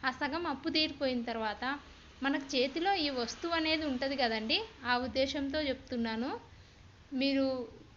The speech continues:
లక్షలు చేసి అప్పు చేసి కొనండి అన్నదే కాదు, నాలాగే ఎవరైనా అట్లా ఆలోచిస్తారు కదా, చిన్న చిన్న ఆర్నమెంట్స్ నుంచి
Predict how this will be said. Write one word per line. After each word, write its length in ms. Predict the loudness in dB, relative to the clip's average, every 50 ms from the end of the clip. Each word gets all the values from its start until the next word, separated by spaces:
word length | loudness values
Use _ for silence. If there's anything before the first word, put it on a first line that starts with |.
| -20 -16 -4 0
లక్షలు 420 | 0 0 2 0 -2 0 2 2
చేసి 440 | 2 4 4 2 2 0 -2 -2 -2
అప్పు 220 | -2 -4 -6 -6
చేసి 440 | 0 2 2 2 2 0 -2 -4 -4
కొనండి 480 | -4 -4 -2 -2 0 0 2 2 2 2
అన్నదే 460 | 0 0 0 -2 -4 -4 -4 -6 -4
కాదు, 400 | -4 -4 -4 -4 -4 -6 -8 -8 -10 -14 -18 -18 -18 -18 -18 -16 -4 4
నాలాగే 600 | 6 8 8 10 8 8 8 6 6 4 2 -2 -4 -2
ఎవరైనా 400 | -2 0 0 2 2 2 2 2
అట్లా 260 | 0 0 0 2 2 2
ఆలోచిస్తారు 600 | 4 2 0 0 -2 -4 -6 -4 -4 -4 -4 -4
కదా, 180 | -4 -6 -6
చిన్న 380 | -8 -10 -12 -10 -4 -2 -2 0
చిన్న 260 | 0 -2 0 0 2
ఆర్నమెంట్స్ 540 | 2 2 2 2 0 0 0 -2 -4 -4 -4
నుంచి 300 | -2 -2 -2 -2 -2